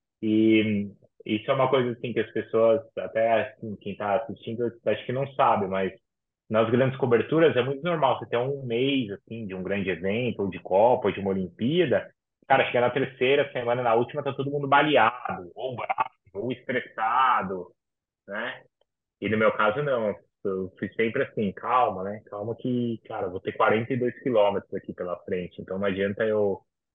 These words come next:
eu começar correndo abaixo de quatro nos primeiros dez, que agora eu tô empolgado, mas lá na frente eu vou pagar, né?"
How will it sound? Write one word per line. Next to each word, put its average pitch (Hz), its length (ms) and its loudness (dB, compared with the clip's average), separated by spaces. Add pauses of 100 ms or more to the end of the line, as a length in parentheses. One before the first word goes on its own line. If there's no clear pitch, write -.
(120)
eu 98 100 0
começar 104 520 0
correndo 101 320 2
abaixo 101 280 0
de 104 120 -6
quatro 104 440 0
nos 95 220 -10
primeiros 101 340 -2
dez, 107 300 4
que - 80 -2
agora 117 240 6
eu 120 60 2
tô 131 80 -2
empolgado, 117 840 4
mas 147 240 -4
lá 139 100 -2
na 127 120 -4
frente 120 260 -10
eu 135 80 -8
vou 127 120 -8
pagar, 117 460 2
né?" 95 140 -4